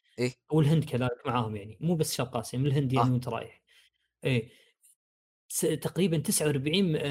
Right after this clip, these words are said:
Speaker 2: بالمية من الإنفاق كله، آه، ب-، بآسيا.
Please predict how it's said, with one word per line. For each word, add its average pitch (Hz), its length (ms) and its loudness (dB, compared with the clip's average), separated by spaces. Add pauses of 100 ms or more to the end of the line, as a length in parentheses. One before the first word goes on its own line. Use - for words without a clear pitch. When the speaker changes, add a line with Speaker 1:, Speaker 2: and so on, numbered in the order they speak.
(120)
Speaker 2:
بالمية 151 380 2
من 165 140 0
الإنفاق 156 440 -2
كله، 208 320 4
آه، 135 440 -2
ب-، 127 1160 -4
بآسيا. 131 420 -2